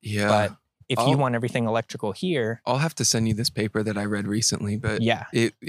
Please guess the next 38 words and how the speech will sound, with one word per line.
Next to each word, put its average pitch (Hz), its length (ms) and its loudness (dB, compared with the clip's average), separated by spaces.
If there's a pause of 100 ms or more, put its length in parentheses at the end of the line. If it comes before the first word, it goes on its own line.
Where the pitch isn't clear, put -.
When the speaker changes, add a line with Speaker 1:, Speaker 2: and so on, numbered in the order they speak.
(100)
Speaker 1:
it 107 40 4
Speaker 2:
would 107 100 0
love 117 100 4
it. 123 40 4
Speaker 1:
basically, 120 360 2
it 107 160 0
basically 110 600 2
said, 104 400 2
like, - 320 -4
in 104 300 2
one 107 140 0
section 107 320 0
of 104 80 -2
this 104 120 -2
paper, 107 460 -2 (500)
it 113 60 2
was 107 140 2
saying 104 300 2
that, 104 160 -2
like, 101 280 -4 (500)
uh, 104 460 2 (180)
the 107 420 2
carbon 120 340 0
taxes 120 640 0
and 101 300 0
the, 107 300 0
like, 101 320 -6 (480)
um, 101 300 0
reducing 110 460 2
pollution 107 500 0
in 104 120 2
the 101 60 4
United 101 340 0
States, 101 460 0
like, - 120 -2
those 107 180 0
policy 104 480 -2
changes, 117 560 0